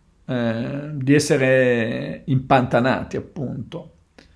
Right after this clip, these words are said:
di essere nel fango. Ecco, la, la sfera emozionale, un sig-, il significato di questo sogno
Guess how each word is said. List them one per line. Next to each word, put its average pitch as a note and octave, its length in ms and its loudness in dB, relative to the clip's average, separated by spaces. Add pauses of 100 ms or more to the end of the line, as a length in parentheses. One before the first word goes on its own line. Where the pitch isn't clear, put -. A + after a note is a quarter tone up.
(1000)
di C#3 140 0
essere C3+ 300 2
nel B2 180 0
fango. A2 680 -2
Ecco, A#2 320 0
la, A#2 340 6
la A#2+ 140 0
sfera C#3+ 340 2
emozionale, C3 720 0
un B2+ 160 -4
sig-, C3 220 -6
il A#2 60 -2
significato C3 500 -2
di B2+ 100 -8
questo C3 300 -6
sogno A#2 720 -4